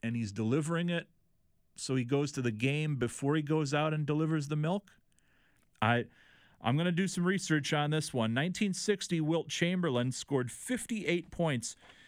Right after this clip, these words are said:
as the Warriors beat the Knicks one twenty-nine, one twenty-two. He tied the rookie record for most points scored in a game, a record that he himself set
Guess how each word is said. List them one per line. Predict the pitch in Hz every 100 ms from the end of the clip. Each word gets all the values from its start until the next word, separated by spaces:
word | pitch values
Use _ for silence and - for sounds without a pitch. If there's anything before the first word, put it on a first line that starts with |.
| - -
as | - 123 120
the | 120
Warriors | 120 117 147 151 139 120
beat | 107 - -
the |
Knicks | 117 139 139 -
one | 117 127 143
twenty-nine, | - 139 123 123 131 120
one | 117 135
twenty-two. | 127 - 127 113 - 147 143 139 - - -
He | - 160 156
tied | 156 - 175 196 202 160
the | 170 170
rookie | 151 185 190 175
record | 165 175 165 143
for | -
most | 139 143 160 - -
points | 160 156 151
scored | - - 160 160
in | 151
a | 151
game, | 156 160 98 - - _ _ _ _ _ _ _
a | 123 127
record | 117 151 156 143
that | 127 113
he | - 139
himself | 127 120 - 120 117 -
set | - 117